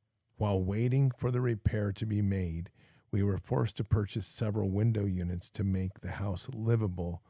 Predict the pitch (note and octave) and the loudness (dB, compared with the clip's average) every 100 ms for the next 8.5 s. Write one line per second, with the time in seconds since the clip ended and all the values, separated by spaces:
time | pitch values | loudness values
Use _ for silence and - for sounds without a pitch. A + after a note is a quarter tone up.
0 | _ - F#2+ F#2+ F#2+ F#2 F#2+ - G2 E2+ | _ -2 2 2 2 0 -2 -4 -4 -4
1 | E2+ E2 D#2 D#2 - _ _ _ _ _ | -4 -6 -8 -12 -20 _ _ _ _ _
2 | _ - - F#2+ G2 G#2+ A2+ - F#2 F#2+ | _ -6 0 2 4 2 2 0 -4 -2
3 | F#2+ F2+ F2 G#2+ B2 A#2 - A2 G2+ - | -2 -2 -2 0 2 0 -4 -2 -2 -2
4 | - B2 - G3+ - - _ _ - - | -4 -4 -2 -4 -4 -6 _ _ -6 -6
5 | - A2+ A#2 A2 G#2+ A#2 - G#2 G2+ - | -2 2 4 4 2 -2 -2 0 0 -2
6 | G#2 G2 G2 G2+ F#2+ G2+ F#2+ G2+ F#2 G#2 | -4 -2 -2 -2 -4 -4 -4 -6 -2 -2
7 | F#2+ - F#2 F#2+ F#2 E2+ F2 E2+ - E2+ | -2 -2 -2 -2 -2 -2 -2 -2 -6 -8
8 | - F2 E2 - - | -6 -6 -6 -10 -16